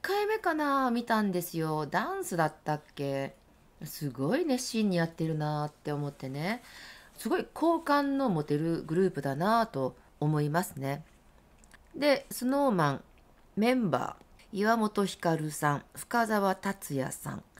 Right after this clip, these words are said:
ラウールさん、渡辺翔太さん、向井康二さん、阿部亮平さん、目黒蓮さん、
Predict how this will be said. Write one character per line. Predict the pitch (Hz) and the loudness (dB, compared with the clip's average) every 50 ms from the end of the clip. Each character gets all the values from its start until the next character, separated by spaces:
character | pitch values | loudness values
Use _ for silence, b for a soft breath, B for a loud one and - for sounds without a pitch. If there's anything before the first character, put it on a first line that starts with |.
| B B B B | B B B B
ラ | - 147 151 185 | -2 0 2 2
ウ | 233 254 247 | 2 2 0
ー | 185 | 0
ル | 139 123 | -2 -4
さ | - - 147 | -8 -8 -10
ん、 | 143 - - - - - | -10 -10 -14 -18 -10 -8
渡 | 143 151 - 220 226 | -6 -2 0 0 2
辺 | 226 220 208 208 208 | 2 2 2 0 0
翔 | 196 - - 208 190 | -2 -2 -2 -2 -2
太 | 165 - - 151 | -2 -2 -6 -8
さ | - - - 147 | -6 -6 -8 -8
ん、 | - 123 - - - - | -8 -8 -10 -14 -14 -6
向 | - 170 214 - - 175 151 | -4 -4 -4 -2 0 0 0
井 | 139 123 - - | 0 0 -4 -4
康 | - 214 247 240 190 | -2 0 0 0 -2
二 | - 139 | -2 -6
さ | 127 - - 131 120 | -8 -8 -8 -8 -10
ん、 | - - - - | -10 -14 -10 -4
阿 | - 170 190 | -4 -2 -2
部 | 214 226 214 | -2 -2 0
亮 | 214 208 202 196 | 0 0 0 0
平 | 175 180 175 160 156 147 | -2 -2 -2 -4 -4 -6
さ | - - 160 | -6 -6 -6
ん、 | 151 - B B B B B B B B | -6 -6 B B B B B B B B
目 | - 180 233 233 | -2 -2 0 0
黒 | 202 156 135 120 | 0 0 0 -2
蓮 | 120 - 175 220 240 233 208 | -2 0 -2 0 0 0 -2
さ | - - - 120 | -4 -6 -6 -8
ん、 | 117 - | -8 -8